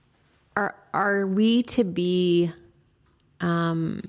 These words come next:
more comfortable in that blur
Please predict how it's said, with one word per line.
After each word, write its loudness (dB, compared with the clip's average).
more 4
comfortable 0
in 2
that 0
blur 2